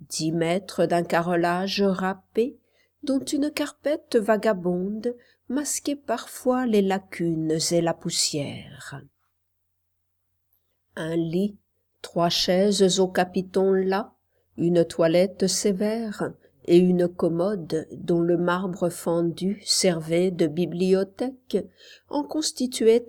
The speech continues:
à la fois le luxe et l'indispensable. Devant la fenêtre, dont un océan de toit bleu remplissait l'ouverture,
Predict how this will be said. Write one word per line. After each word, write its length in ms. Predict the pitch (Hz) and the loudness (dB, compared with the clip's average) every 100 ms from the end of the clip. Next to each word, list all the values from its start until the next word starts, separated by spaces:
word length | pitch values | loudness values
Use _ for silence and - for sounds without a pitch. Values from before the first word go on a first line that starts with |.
| 196 | -2
à 60 | |
la 140 | 190 196 | -2 -4
fois 340 | - 202 196 | -2 0 2
le 140 | 190 | 4
luxe 640 | 190 175 165 - - - - - _ - | 4 4 2 -2 -6 -4 -4 -10 _ -4
et 100 | 254 | 0
l'indispensable. 1600 | 202 151 156 165 - 185 196 - 131 135 - 139 - 76 135 147 _ _ _ _ _ _ _ _ _ _ _ _ _ - | 2 0 -4 -4 -2 -2 -2 -4 -4 -8 -12 -16 -14 -14 -14 -16 _ _ _ _ _ _ _ _ _ _ _ _ _ -16
Devant 480 | 143 156 156 151 | -6 -4 -4 -4
la 140 | 165 170 | -2 -4
fenêtre, 640 | - 202 202 262 - - 277 - _ _ | -4 -2 -2 -4 -10 -12 -12 -14 _ _
dont 260 | 156 170 165 165 | -4 -2 0 2
un 180 | 165 170 | 2 2
océan 520 | 180 - 190 190 240 | 0 2 2 2 -2
de 180 | 202 185 | 0 -2
toit 360 | - 180 170 | -2 0 0
bleu 400 | 156 170 185 247 | 0 0 0 -2
remplissait 720 | 240 165 170 175 180 - 196 185 | -6 -4 -4 -4 -6 0 2 2
l'ouverture, 1000 | 170 175 185 - - 262 277 240 - | 2 2 0 -4 -6 -6 -8 -14 -12